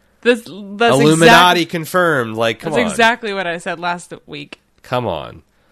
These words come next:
Speaker 1: And I have yet to see any evi-, evidence to the contrary, so
Speaker 2: Uh,
Speaker 1: suck on that.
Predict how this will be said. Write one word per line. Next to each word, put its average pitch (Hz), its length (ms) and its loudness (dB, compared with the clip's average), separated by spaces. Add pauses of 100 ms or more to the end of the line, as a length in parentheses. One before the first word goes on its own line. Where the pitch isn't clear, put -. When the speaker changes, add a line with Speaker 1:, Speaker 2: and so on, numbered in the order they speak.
(100)
Speaker 1:
And 175 600 -4
I 175 200 0
have 175 180 -2
yet - 280 -6
to - 140 -14
see 208 180 -6
any 208 140 -4
evi-, 208 440 -6
evidence 226 380 -2
to 247 60 -12
the 247 80 -4
contrary, 208 580 -2
so 214 360 -8 (920)
Speaker 2:
Uh, 110 600 0
Speaker 1:
suck - 440 -8
on 214 400 -6
that. 233 280 -8